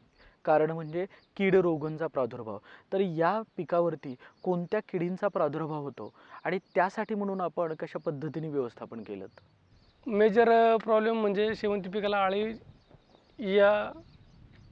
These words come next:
Speaker 2: किडीचा जास्त प्रादुर्भाव असतो. कारण शेवंती पिकामध्ये थोडी दाटी असल्यामुळे, कॅनॉपी दाट असल्यामुळे अळी कंट्रोल होण्यासाठी तकलीफ करते. ती जरी औषधाचं कव्हरेज जर नाही भेटलं ती लपून बसती आणि नंतर ती बाहेर येऊन ती पर,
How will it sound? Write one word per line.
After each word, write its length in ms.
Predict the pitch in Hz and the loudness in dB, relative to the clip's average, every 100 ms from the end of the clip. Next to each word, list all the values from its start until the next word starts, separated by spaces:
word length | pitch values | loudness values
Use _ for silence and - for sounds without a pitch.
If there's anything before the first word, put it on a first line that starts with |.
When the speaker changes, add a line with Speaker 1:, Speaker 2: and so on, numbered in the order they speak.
| - | -4
Speaker 2:
किडीचा 400 | 226 220 214 220 277 - - 196 | 2 4 6 4 0 -14 -6 0
जास्त 240 | 202 202 | 0 0
प्रादुर्भाव 540 | 180 185 180 175 170 | 2 4 4 0 0
असतो. 300 | 175 - 180 - - - - - | -2 -6 -12 -12 -20 -20 -20 -4
कारण 260 | 202 202 214 | 2 4 2
शेवंती 280 | 214 214 208 | 0 -4 -4
पिकामध्ये 320 | 202 208 208 - | -6 -2 -2 -2
थोडी 140 | 196 | -4
दाटी 320 | 180 196 196 | 2 2 2
असल्यामुळे, 480 | 202 - 190 185 165 - _ - | -2 -2 -2 0 -2 -4 _ -4
कॅनॉपी 300 | 196 196 226 | 0 0 0
दाट 220 | 190 190 | 0 0
असल्यामुळे 420 | 196 - 180 175 143 _ _ _ _ - - - | -2 -2 -2 -2 -4 _ _ _ _ -20 -14 0
अळी 240 | 175 202 | 2 4
कंट्रोल 340 | 214 202 202 202 | 2 -2 0 0
होण्यासाठी 420 | 175 175 160 196 | -2 -4 -8 -8
तकलीफ 360 | - - 202 | -10 -6 -6
करते. 320 | 185 170 156 190 | -4 -6 -6 -8
ती 320 | 208 214 214 - _ _ _ _ _ _ _ _ - | -4 -4 -6 -12 _ _ _ _ _ _ _ _ 2
जरी 200 | 202 226 | 6 8
औषधाचं 380 | 214 220 220 214 | 6 4 0 2
कव्हरेज 280 | 214 220 196 | 4 4 4
जर 180 | 214 | 4
नाही 180 | 214 226 | 4 4
भेटलं 260 | 208 170 180 | 2 2 0
ती 160 | 214 | 0
लपून 260 | 196 190 208 | 0 0 -2
बसती 340 | 208 - 208 | -2 -4 -8
आणि 160 | 226 196 | -6 -4
नंतर 280 | 202 196 196 | -2 0 -2
ती 100 | 202 | 4
बाहेर 220 | 214 214 | 4 6
येऊन 180 | 208 220 | 4 2
ती 160 | 226 | -4
पर, 280 | 208 220 220 | -4 -2 -2